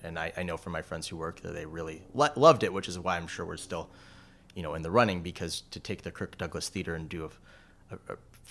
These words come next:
semi full-blown immersive show is, is, is very challenging. I mean, we'll have to adapt it a little bit if,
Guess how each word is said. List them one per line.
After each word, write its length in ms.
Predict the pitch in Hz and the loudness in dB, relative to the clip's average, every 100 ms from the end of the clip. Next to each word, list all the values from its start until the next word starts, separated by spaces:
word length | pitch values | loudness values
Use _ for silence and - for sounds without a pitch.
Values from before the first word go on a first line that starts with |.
| - | -18
semi 440 | - - - 98 87 | -2 2 4 4 2
full-blown 440 | - 85 87 82 | 0 -4 -2 -2
immersive 400 | 78 80 80 78 | -2 -2 -4 -4
show 220 | - 104 | 0 2
is, 160 | 90 82 | 2 -2
is, 260 | - 82 - | -4 -6 -6
is 160 | - 78 | -8 -10
very 160 | 80 - | -8 -6
challenging. 460 | - 101 92 87 | 2 2 2 -2
I 40 | 85 | -4
mean, 160 | 85 | -2
we'll 120 | 95 | -2
have 180 | 90 85 | 0 -2
to 100 | 90 | -2
adapt 320 | 80 80 78 | -6 -4 -6
it 80 | - | -10
a 40 | 76 | -4
little 220 | 98 98 | 0 0
bit 160 | 82 | 0
if, 140 | 82 | -2